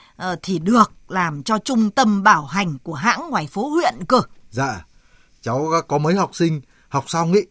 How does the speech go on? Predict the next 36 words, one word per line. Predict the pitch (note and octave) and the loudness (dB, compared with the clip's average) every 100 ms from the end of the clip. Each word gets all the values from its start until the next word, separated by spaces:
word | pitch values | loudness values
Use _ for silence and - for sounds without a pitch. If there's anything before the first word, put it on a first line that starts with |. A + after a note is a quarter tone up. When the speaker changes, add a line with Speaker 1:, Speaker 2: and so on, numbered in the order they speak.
| _ _ _ | _ _ _
Speaker 2:
đi | F3 E3+ | 2 4
làm | D#3 A#2+ | 4 2
cho | D3+ | -2
trung | D3 F3 | -2 -4
tâm | F3+ F3+ F3 | 0 -2 0
bảo | C3+ G2 | -2 -2
hành, | B2 A2+ | -2 -2
à, | A2 G#2+ _ | -4 -8 _
của | - E2+ | -10 -6
hãng | A#2 G3 | -4 -2
ở | C3 | -2
ngoài | A2+ B2+ | 0 0
huyện. | D#3 E3+ _ _ _ _ _ _ _ | 2 0 _ _ _ _ _ _ _
Trong | D3 D#3 | -4 0
đó | C#3+ D3+ C#3 F#3 - _ _ _ _ | 0 2 2 0 -4 _ _ _ _
có | E3 F3+ | -6 -2
cậu, | F#3 C3 B2+ A2+ | -2 -2 -4 -4
à, | A2+ - | -8 -2
Thức | C4 - | -2 0
này, | C#3 - - - - | -6 -6 -20 -20 -18
cậu | A2 - | -18 0
Tuấn, | F3 E3+ C#4 - _ _ _ - | 4 6 4 -4 _ _ _ -2
Thanh | G3 G3 | 0 2
này, | C#3+ - _ _ _ - | -2 -6 _ _ _ 2
Phương. | A3 A3 F#3 _ _ _ _ | 6 6 4 _ _ _ _
Ừ, | C3 B2+ G#2+ - | -6 -4 -4 -8
nhưng, | B2+ E3 E3 | -8 -6 -2
à, | E3 E3 | -2 -2
nhà | C3 C#3+ | -2 -2
ở | A2+ A2 - | -2 -6 -6
cuối | E3 | -6
xã | E3+ C#3+ E3+ G#3+ _ _ - | -6 -8 -10 -14 _ _ -4
thì, | C#3 | 0
à, | B2+ A2 _ _ _ _ | 0 -2 _ _ _ _
chắc | F#3+ F#3 | -2 2
là | D3 | 2